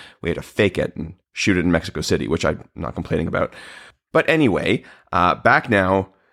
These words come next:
back in the swing of things, the Christmas show went really well. I am in the spirit of the holidays. So naturally, I'm gonna talk about vegetables today, whi-,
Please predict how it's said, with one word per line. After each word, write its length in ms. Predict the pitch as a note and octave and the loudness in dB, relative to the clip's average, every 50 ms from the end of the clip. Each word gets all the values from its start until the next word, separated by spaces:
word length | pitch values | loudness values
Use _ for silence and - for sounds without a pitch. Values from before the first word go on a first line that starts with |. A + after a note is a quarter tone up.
| _ _ _ _ _ _ - - | _ _ _ _ _ _ -8 -2
back 200 | - G#2 A#2 B2+ | 0 2 2 2
in 80 | C3 | 2
the 80 | A#2+ A#2+ | 2 2
swing 200 | - - G#2 F#2+ | 2 2 0 0
of 80 | F#2+ - | 0 0
things, 280 | F#2+ F2+ F#2 F#2+ - | 0 0 0 0 -2
the 60 | - | -4
Christmas 320 | - - A2+ - - A2+ - | -4 -2 -2 -2 -2 -2 0
show 140 | - A2 G2 | 2 2 2
went 160 | F#2+ F2+ C#2 | 2 2 2
really 200 | F#2+ A2+ A#2+ A2+ | 2 4 4 4
well. 380 | G2 F2 E2+ E2+ E2+ F2+ E2+ - - - - - _ _ - | 4 2 2 2 2 0 -2 -6 -14 -20 -20 -20 _ _ 0
I 120 | - F#2+ F#2+ | 2 2 4
am 120 | F#2+ F#2 | 4 4
in 80 | F#2 F2 | 2 2
the 100 | E2+ F2+ | 0 -2
spirit 460 | - - - - C3+ D3 C#3+ C3 - - | -4 -4 -2 2 2 4 4 2 0 -2
of 80 | A2+ A2 | -2 0
the 60 | G#2 | 2
holidays. 600 | G#2 F2+ F2 E2+ E2+ E2+ F2 F2 F2 - - - - _ _ _ _ _ _ _ _ _ _ - | 2 2 2 2 0 -2 -2 -2 -2 -4 -6 -10 -14 _ _ _ _ _ _ _ _ _ _ -6
So 140 | - - | -2 0
naturally, 480 | C#3+ C#3+ D#3+ E3 C#3+ - - G#2 F#2 F2+ | 2 4 4 2 2 0 -2 0 2 2
I'm 120 | F#2 F2+ | 2 2
gonna 180 | F2+ G2 F#2 E2+ | 2 0 0 0
talk 240 | - F#2+ E2+ - - | 2 0 0 0 0
about 320 | E2 E2 E2 D#2 D2 - _ _ _ _ _ _ _ _ _ _ - | -2 0 0 0 -2 -6 _ _ _ _ _ _ _ _ _ _ -8
vegetables 720 | F#2+ E2+ G2 F2+ E2+ - - - - - - - - - - _ _ _ _ - | -2 0 0 0 0 -2 -6 -4 -4 -4 -4 -4 -6 -8 -12 _ _ _ _ -12
today, 360 | - F2 - - - F#3+ - _ - _ _ _ _ _ _ - | -8 -4 -2 -2 -2 -4 -6 _ -20 _ _ _ _ _ _ -2
whi-, 140 | - C3+ C#3+ | 0 0 0